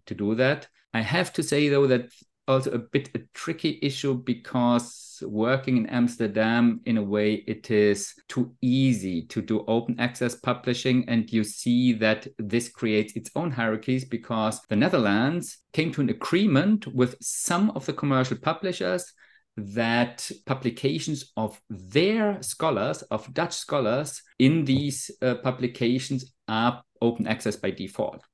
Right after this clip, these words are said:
For example, my piece in Convergence wouldn't be an open access, uh, piece. Convergence is not an open access journal,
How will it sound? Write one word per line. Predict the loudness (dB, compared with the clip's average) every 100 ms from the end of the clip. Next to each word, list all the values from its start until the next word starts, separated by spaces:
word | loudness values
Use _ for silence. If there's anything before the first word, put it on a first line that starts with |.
| _
For | -6 -4
example, | -4 0 0 2 2 2 0
my | 0 2 2 0 -4 -2
piece | 0 0 -2
in | -4
Convergence | -2 -2 2 2 2 -2 -2 -2 -6 -16
wouldn't | -12 -8 -4 4
be | 4
an | 4
open | 2 0
access, | -4 -2 0 -2 -4
uh, | -4 -2 0 -2 -4
piece. | -4 -4 -4 -8
Convergence | -4 0 2 0 0 -4
is | -2
not | 2 4
an | 4
open | 2 -2 -4
access | -6 -4 -6
journal, | -2 2 4 4 2